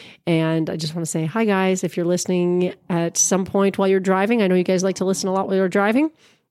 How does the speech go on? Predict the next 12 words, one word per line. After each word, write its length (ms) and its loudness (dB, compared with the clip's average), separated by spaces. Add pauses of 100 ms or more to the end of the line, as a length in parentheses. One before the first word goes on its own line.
(720)
Thank 240 2
you 80 4
for 140 2
listening. 500 0 (100)
I 40 0
really 300 0
appreciate 420 -6
it. 180 -12 (800)
So, 440 0 (640)
chocolate 580 2 (140)
avocado 600 2
mousse. 640 -2